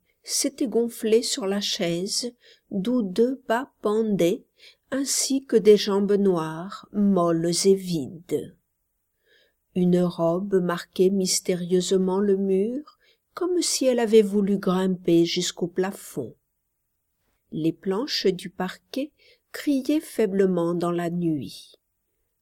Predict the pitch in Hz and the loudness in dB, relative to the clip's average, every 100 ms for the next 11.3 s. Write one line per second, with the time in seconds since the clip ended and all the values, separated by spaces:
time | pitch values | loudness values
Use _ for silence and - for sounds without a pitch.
0 | - - 151 - 143 170 - 170 165 160 | -14 -8 -8 -4 -2 -2 -4 -4 -2 -2
1 | 165 214 202 190 180 - 180 180 185 196 | -2 0 0 0 -4 -2 -4 -2 0 0
2 | 202 196 202 202 - 196 214 202 185 202 | 0 0 -4 -6 -8 -4 0 0 2 0
3 | 214 - _ - - _ - - - 262 | -2 -8 _ -20 -20 _ -10 -10 -8 -8
4 | _ 233 285 254 226 214 208 - 208 196 | _ -2 -2 0 2 0 -2 -6 -6 -2
5 | 165 180 - - _ _ - 226 160 160 | -2 -2 -10 -16 _ _ -2 0 0 -2
6 | 165 180 180 156 123 127 92 101 - - | -2 -2 0 -2 -4 -10 -12 -14 -16 -20
7 | _ _ _ _ _ _ _ _ _ - | _ _ _ _ _ _ _ _ _ -6
8 | 381 339 311 - 302 - - 277 254 247 | -4 -2 -4 -4 -6 -4 -2 0 2 6
9 | 233 226 233 220 202 196 - 196 - _ | 6 6 2 2 0 -2 -4 -8 -12 _
10 | _ _ _ _ - 185 - - 170 160 | _ _ _ _ -4 -2 0 -2 -2 -2
11 | - - - | -2 -2 -6